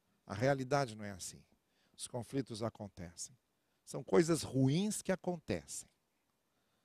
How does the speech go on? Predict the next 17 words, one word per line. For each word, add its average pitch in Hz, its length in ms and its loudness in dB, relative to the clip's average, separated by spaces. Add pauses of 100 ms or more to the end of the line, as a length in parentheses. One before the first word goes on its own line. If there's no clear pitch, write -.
(400)
Mas 113 160 -4
é 139 60 4
o 147 60 2
que 156 100 0
acontece. - 720 -4 (480)
Quando 123 200 0
a 131 40 6
gente 156 260 0
resolve 120 560 2
bem 107 260 -2
o 101 60 -8
conflito, 131 720 -6 (800)
aquilo 190 460 0
que - 160 -10
inicialmente 113 800 -4
era 104 180 -2
bom, 120 380 -2